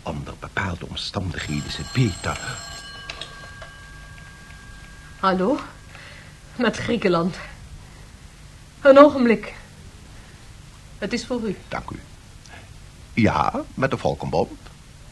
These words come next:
Speaker 1: Ja, ja, goed. Ik kom dadelijk. Het rapport is klaar. Ik zal het dossier meteen doornemen. En ik hoop werkelijk dat ik iets voor u kan doen.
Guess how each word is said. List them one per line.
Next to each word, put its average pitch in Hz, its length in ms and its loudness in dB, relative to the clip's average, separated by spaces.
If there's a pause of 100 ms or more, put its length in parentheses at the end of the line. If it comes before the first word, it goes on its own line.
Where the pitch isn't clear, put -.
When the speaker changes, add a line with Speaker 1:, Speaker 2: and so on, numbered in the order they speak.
(880)
Speaker 1:
Ja, 135 340 2 (640)
ja, 165 140 8
goed. 165 260 0 (480)
Ik 147 140 6
kom 196 180 4
dadelijk. - 400 2 (1600)
Het 90 140 -4 (160)
rapport 98 480 2 (100)
is - 240 -4
klaar. - 360 -4 (540)
Ik 107 180 -2
zal - 180 -2
het 92 140 -4
dossier 180 420 -2
meteen 269 440 0
doornemen. 71 600 -2 (580)
En 98 140 0
ik 101 120 -2
hoop 98 240 -4
werkelijk 165 560 0
dat - 160 2
ik - 100 -14
iets 120 160 -8
voor 92 120 -6
u 98 60 -2
kan - 180 -4
doen. - 180 -8